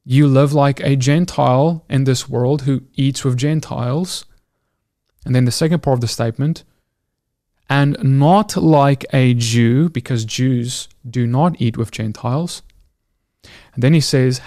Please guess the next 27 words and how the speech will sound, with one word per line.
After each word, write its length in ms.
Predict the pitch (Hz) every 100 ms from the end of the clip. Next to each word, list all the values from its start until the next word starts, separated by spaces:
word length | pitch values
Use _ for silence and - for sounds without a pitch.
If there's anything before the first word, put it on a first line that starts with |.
| -
"How 200 | 147 180
can 300 | 208 - 214
you 180 | 175 160
force 800 | - - - 170 165 220 226 -
the 100 | 190
Gentiles 680 | 139 151 156 147 139 131 123
to 100 | 131
live 260 | 131 131
like 220 | 131 131
Jews?" 640 | 117 135 151 117 - - - _ _ _ _ _ _ _ _ -
In 100 | 143
other 180 | 220 226
words, 420 | 147 135 - - - _ _ -
how 340 | - 147 185
can 380 | 220 - 208 175
you 340 | 139 151 147 - _ _ _
force 520 | - - 175 180 156
Gentiles 600 | 135 165 190 175 147 135
to 100 | -
live 240 | 135 143
like 220 | 139 139 131
Jews? 240 | 156 127
How 240 | - 160
can 260 | 208 240 190
you 140 | 165
tell 420 | 151 - 180 214 240
them 380 | 147 123 131